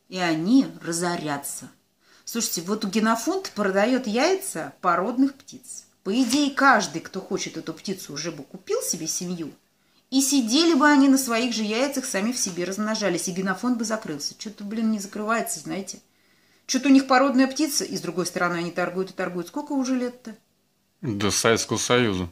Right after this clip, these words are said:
Speaker 1: Ну, я предполагаю, что чуть меньше, чем опыт того птицевода, который утверждает обратное.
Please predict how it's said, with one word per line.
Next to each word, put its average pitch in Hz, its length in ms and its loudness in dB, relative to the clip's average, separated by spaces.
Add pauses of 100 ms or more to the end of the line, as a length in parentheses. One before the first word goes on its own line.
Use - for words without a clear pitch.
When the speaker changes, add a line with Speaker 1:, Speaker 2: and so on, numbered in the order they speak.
Speaker 1:
Ну, 226 100 -4
я 277 180 4
предполагаю, 262 600 0
что 240 200 -4 (680)
чуть - 260 -6
меньше, 220 460 2
чем 170 320 -4
опыт 170 220 -10 (520)
того 180 240 -10
птицевода, 175 600 -10
который 151 380 -12
утверждает 151 500 -8
обратное. 139 500 -14